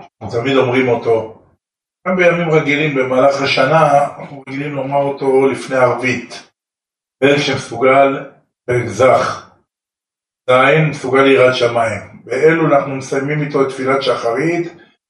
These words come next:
בסוף תפילת שחרית כל אלול אנחנו אומרים את הפרק הזה.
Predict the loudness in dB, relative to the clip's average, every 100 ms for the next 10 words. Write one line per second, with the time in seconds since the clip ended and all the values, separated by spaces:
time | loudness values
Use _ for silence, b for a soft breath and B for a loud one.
0 | _ _ 0 0 2 0 2 0 -2 -4
1 | -2 2 2 4 2 2 0 -4 -4 -4
2 | -4 -4 0 0 0 -2 0 2 0